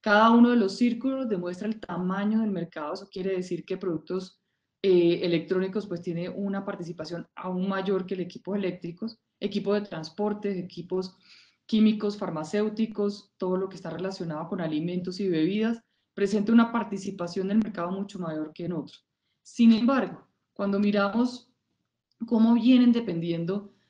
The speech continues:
estos productos de ese comercio binacional y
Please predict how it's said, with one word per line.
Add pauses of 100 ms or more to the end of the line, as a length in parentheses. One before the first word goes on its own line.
(220)
estos
productos
de
ese
comercio
binacional
y